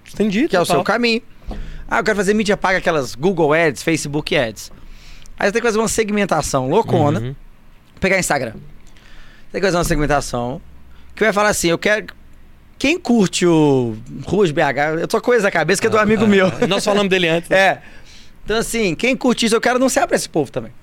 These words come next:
Speaker 1: Certo.
Speaker 2: É uma outra maneira. Segmentação geográfica. Tem várias maneiras.
Speaker 1: Boa.
Speaker 2: Então, é aquilo. Você escolheu, aí, né, não faço de ser muito técnico, mas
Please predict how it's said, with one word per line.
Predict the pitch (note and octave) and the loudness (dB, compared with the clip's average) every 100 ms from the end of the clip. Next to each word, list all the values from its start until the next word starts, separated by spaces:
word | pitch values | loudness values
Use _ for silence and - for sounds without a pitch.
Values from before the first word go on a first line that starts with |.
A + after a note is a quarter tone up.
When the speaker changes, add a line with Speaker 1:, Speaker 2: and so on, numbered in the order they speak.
| - | -20
Speaker 1:
Certo. | - G2+ | -10 -2
Speaker 2:
É | F3+ | 0
uma | E3+ | 2
outra | C3+ C3 | 2 2
maneira. | C#3+ B3 A#3+ B2 - - | 2 2 2 0 -4 -14
Segmentação | - - C#3+ C3 B2 C#3+ C#3 C3+ | -8 -2 0 0 0 -2 -2 -2
geográfica. | C3 F3 G#3 G3 D3 - - - - | 0 0 2 2 -2 -6 -20 -18 -10
Tem | B3 | -4
várias | G#3 A3+ G3 | 0 0 0
maneiras. | A#3+ B3 D#3 G#2+ | -2 0 0 -2
Speaker 1:
Boa. | C3 | 0
Speaker 2:
Então, | - | 2
é | G3 | 2
aquilo. | B3 A3 C#3+ - - - - - - | 2 0 -2 -4 -16 -20 -20 -20 -6
Você | D3 F#3+ | 0 0
escolheu, | F3 G#3+ F3 G#3 B3 A3+ - - - - - - | 0 2 4 4 4 0 -6 -20 -20 -20 -18 -4
aí, | D#3 F3 | 0 2
né, | G3+ - E3 F3 F#3+ D#3+ - | 0 -2 -2 0 0 -2 -2
não | D3+ | 0
faço | E3 - | 0 0
de | C#3 | 0
ser | D#3+ | 0
muito | C#3 - | -2 -2
técnico, | - G#3 - D3 - | 0 0 0 -2 0
mas | C3 D3 D3 | 0 0 0